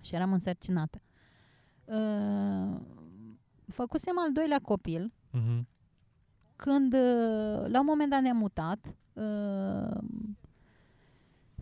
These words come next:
Speaker 1: nu știu, vreau să fiu coerent în ideea așa. Uh, deci, m-, uh, făcusem al doilea copil, noi ne mutasem,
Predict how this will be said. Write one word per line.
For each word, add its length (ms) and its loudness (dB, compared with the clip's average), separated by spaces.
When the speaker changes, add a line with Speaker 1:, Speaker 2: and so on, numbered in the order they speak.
Speaker 1:
nu 160 2
știu, 140 -4
vreau 140 0
să 100 -4
fiu 120 -2
coerent 520 0
în 120 -2
ideea 300 -2
așa. 280 -4
Uh, 100 0
deci, 260 0
m-, 260 -2
uh, 100 4
făcusem 420 0
al 100 2
doilea 240 2
copil, 380 0
noi 280 4
ne 180 2
mutasem, 920 2